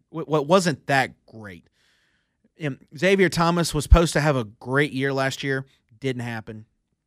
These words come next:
And it's not gonna happen at the moment this year. Uh, it, okay, 'cause, you know, he, he's out with covid, or, well, had covid,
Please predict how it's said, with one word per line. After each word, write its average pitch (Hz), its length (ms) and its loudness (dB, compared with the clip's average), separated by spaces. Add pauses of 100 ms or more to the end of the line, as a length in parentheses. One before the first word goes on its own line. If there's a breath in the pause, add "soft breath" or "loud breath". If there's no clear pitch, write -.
(600)
And 123 180 -10
it's - 160 -16
not 160 200 -4
gonna 147 140 -2
happen 147 200 0
at 131 100 -2
the 131 60 -6
moment 139 360 -2
this 139 220 -6
year. 113 280 -14 (1400)
Uh, 123 280 -4
it, - 180 -12 (1600 soft breath)
okay, 123 220 -10
'cause, 120 180 -8
you 135 140 -12
know, 120 80 -10
he, 117 260 -20
he's 160 400 -10 (100)
out 131 200 -4
with 139 120 -8
covid, 135 380 -4 (240 loud breath)
or, 127 200 -4
well, 131 220 -8
had 175 280 2
covid, 170 420 2